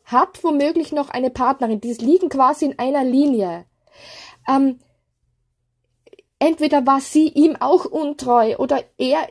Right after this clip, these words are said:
ihr untreu mit dir, völlig egal, ja. Es geht hier um die Untreue. Diese Person,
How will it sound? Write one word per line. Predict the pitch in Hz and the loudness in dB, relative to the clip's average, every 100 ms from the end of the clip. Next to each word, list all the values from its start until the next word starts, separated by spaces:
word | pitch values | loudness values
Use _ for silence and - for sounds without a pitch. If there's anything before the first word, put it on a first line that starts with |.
| _ | _
ihr | 277 302 | -2 0
untreu | - 330 311 277 269 | 0 -4 -2 -2 0
mit | 277 - | -2 0
dir, | 285 320 233 | 0 0 -2
völlig | - 339 254 320 | 2 2 2 0
egal, | 277 277 - 214 | -2 -2 -2 -2
ja. | 214 254 - | -2 -2 -4
Es | 233 - | -10 -6
geht | 269 359 | -4 -4
hier | - 302 - | -4 -6 -4
um | 294 | -6
die | 277 - | -6 -6
Untreue. | 285 311 - 240 214 214 | -6 -6 -4 -2 0 -2
Diese | 208 294 359 359 294 | -2 2 4 2 -2
Person, | 277 262 - 262 208 | -2 -6 -4 -2 -2